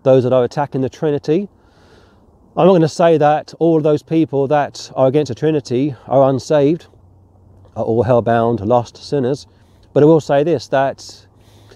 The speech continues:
some of those people are probably out of fellowship with the Lord. "And we know that the Son of God is come," not God the Father, Son of God, "and hath given us an understanding that we may know him that is true.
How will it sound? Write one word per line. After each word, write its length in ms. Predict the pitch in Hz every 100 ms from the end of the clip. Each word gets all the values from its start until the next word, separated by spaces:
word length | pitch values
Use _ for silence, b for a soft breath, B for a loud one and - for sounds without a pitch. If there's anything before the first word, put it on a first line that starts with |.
| b b
some 260 | 165 165
of 40 | 143
those 140 | 123
people 560 | - 131 117 120 156 - - - - _ _ _ -
are 80 | -
probably 280 | 135 127
out 100 | 131
of 100 | 127
fellowship 460 | - 135 131 - 147
with 140 | 135
the 80 | 127
Lord. 360 | 143 123 87 - - - - - _ _ _ _ _ - - B B B B
"And 160 | 147 156
we 180 | 190 202
know 500 | 190 202 208 226 185
that 140 | 175
the 100 | 175
Son 280 | - 180 196
of 60 | 185
God 180 | 165
is 100 | 147 -
come," 400 | - 170 226 208 _ _ b b
not 140 | 175 190
God 160 | 175
the 80 | 151
Father, 460 | - 151 143 165 180 _ _ -
Son 240 | 180 165
of 80 | 143
God, 280 | 143 180 - _ b b b b
"and 160 | 139
hath 300 | 135 180 180
given 260 | - 170 151
us 300 | 196 170 -
an 140 | 147
understanding 580 | 131 123 - 175 175 185
that 120 | 160 -
we 100 | 170
may 200 | 151 139
know 220 | 185 214
him 240 | 196 220
that 220 | 202 226 -
is 180 | 143 -
true. 480 | - 190 254 95